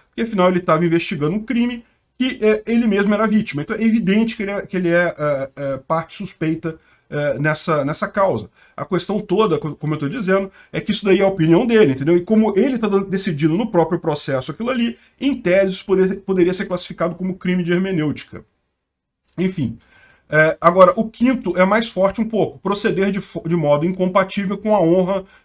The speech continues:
dignidade e decoro de suas funções. Isso daqui não tem objeção, é, é, jurídica a isso, mas é lógico, é, é, é mais difícil de provar.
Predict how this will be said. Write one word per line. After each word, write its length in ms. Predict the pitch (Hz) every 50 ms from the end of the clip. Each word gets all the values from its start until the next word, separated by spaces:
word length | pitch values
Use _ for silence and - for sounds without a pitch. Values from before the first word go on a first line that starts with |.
| _ -
dignidade 640 | 147 175 180 208 208 196 139 147 147 147 151 160
e 20 | 160
decoro 420 | 185 185 185 - 175 180 180 175
de 100 | 175 180
suas 240 | - - 190 190 190
funções. 460 | - 226 214 - - 170 143 127 170
Isso 140 | 185 - 226
daqui 200 | 226 226 226 226
não 140 | 226 233 233
tem 160 | 226 208 185
objeção, 640 | 185 190 185 196 202 196 - - 190 185 185 185 - _ _ _ _ _ _
é, 440 | - 151 156 156 165 160 156 151 147
é, 20 | 139
jurídica 760 | 143 185 190 170 185 190 160 139 139 131 - 151 143 -
a 60 | 185 190
isso, 340 | 190 214 233 226 - -
mas 220 | 214 196 202 196 208
é 60 | 226
lógico, 680 | 208 175 175 175 185 180 170 185 185 - 208 190 - -
é, 500 | 165 165 160 - 156 151 156 147 143 151
é, 20 |
é 20 |
mais 220 | 165 170 180 190 190
difícil 340 | 208 208 - 208 208 - 208
de 80 | 214
provar. 500 | 214 - 233 220 180 160 147 131 - -